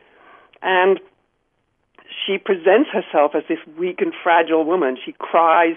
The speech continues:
she weeps, she says she's embarrassed. Uh, and it's all a way of manipulating Jason. She's not like that at all. But if you're a Greek woman and you can show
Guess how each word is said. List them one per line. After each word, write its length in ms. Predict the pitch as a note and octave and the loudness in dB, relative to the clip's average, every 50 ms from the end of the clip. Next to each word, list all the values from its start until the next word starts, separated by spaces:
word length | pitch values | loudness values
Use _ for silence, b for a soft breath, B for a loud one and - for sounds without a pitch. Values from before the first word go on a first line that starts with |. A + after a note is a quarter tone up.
| - | -8
she 100 | - E3+ | -12 -12
weeps, 360 | D#3+ - C#3+ E3 F3+ E3 - - - - | -10 -6 -6 -6 -6 -8 -12 -18 -20 -18
she 80 | - | -14
says 200 | - - D3+ D#3 - | -8 -6 -6 -6 -6
she's 180 | - F3 E3+ E3+ | -6 -6 -6 -6
embarrassed. 680 | F3 F3+ E3+ - C#3+ D3 D#3 D#3 D#3+ E3 E3 E3 - - B B B B B B B B B B B B B B B B B _ - - | -6 -6 -2 2 4 4 6 6 6 4 4 2 -2 -20 B B B B B B B B B B B B B B B B B _ -4 0
Uh, 180 | G3 G3 F#3+ - - | 2 2 2 2 2
and 160 | G3 F#3+ F#3+ | 2 2 2
it's 140 | G3 F#3+ - | 2 2 4
all 160 | A3+ A#3+ A#3+ | 4 6 6
a 40 | A#3 | 6
way 140 | G#3 G3 F#3 | 6 6 6
of 60 | F3 | 4
manipulating 540 | F#3 F3+ F3 F3 F#3+ E3+ E3+ E3+ D#3+ E3+ E3 | 4 2 2 0 2 2 2 2 2 0 4
Jason. 460 | F#3+ G#3 A#3 A3+ A#3 - - - - - - - - | 4 4 4 4 2 -4 -8 -8 -10 -18 -20 -14 -12
She's 140 | - A#3+ - | -10 -4 0
not 160 | - D3+ - | 0 0 2
like 200 | - D3 C3+ - | 2 0 0 0
that 180 | - C3+ B2 B2+ | 0 0 0 2
at 80 | C3 | 4
all. 300 | D3 F#3+ F#3 - - - - - _ _ b b b b b b b b b b | 4 4 4 4 2 0 -4 -8 _ _ b b b b b b b b b b
But 300 | - F3 E3 D#3+ - - - | 2 4 4 4 4 0 -6
if 160 | F#3 - - | -8 -4 0
you're 160 | F#3 G3+ G#3+ | 2 2 2
a 60 | F#3+ | 2
Greek 300 | F3+ - F#3 F3 E3 - | 2 0 -4 -4 -4 -2
woman 360 | - B3+ C4+ G#3+ E3+ D#3+ E3 - - - - | 0 2 2 4 4 2 0 -2 -6 -12 -8
and 160 | F3+ E3 D#3+ | -6 -6 -4
you 80 | D#3 E3+ | -6 -8
can 160 | - F#3+ E3 | -8 -8 -10
show 400 | - - - D#3+ D#3+ D#3+ D#3+ | -8 -4 0 2 2 2 2